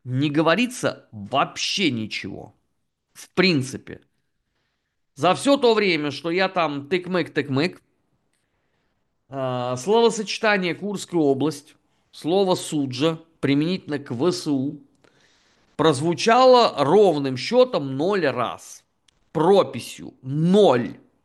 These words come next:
Вообще, э, подобного рода темы не было. Вы можете спросить: "Сумбатыч, хорошо, а о чём же тогда,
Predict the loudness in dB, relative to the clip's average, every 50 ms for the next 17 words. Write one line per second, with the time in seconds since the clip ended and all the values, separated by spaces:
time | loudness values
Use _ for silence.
0 | _ _ _ _ _ _ _ -14 -6 -2 0 2 2 2 0 0 -2 -8 -8 -6
1 | -4 -4 -4 -4 -6 -10 -14 -8 -4 -2 -2 -2 -2 -2 -2 0 0 0 -2 -2
2 | -4 -4 -4 -2 -2 -2 -2 -2 -4 -8 -6 -6 -6 -4 -4 -6 -6 -6 -6 -6
3 | -6 -6 -6 -6 -10 -12 -14 -18 _ _ _ _ _ _ _ _ _ _ _ _
4 | _ _ _ _ _ _ _ _ _ _ _ _ _ _ _ _ _ _ _ _
5 | _ _ _ _ _ _ _ _ -6 -4 -2 -2 0 -2 -2 -2 -6 -10 -8 -6
6 | -6 -6 -4 -6 -8 -8 -8 -6 -4 -2 0 0 -2 -2 -6 -8 -4 -2 -2 -2
7 | -2 -4 -6 -6 -8 -10 -12 -12 -10 -6 -2 0 0 0 0 -2 -2 0 0 -2
8 | 0 0 -2 -2 -2 -2 -4 -8 -10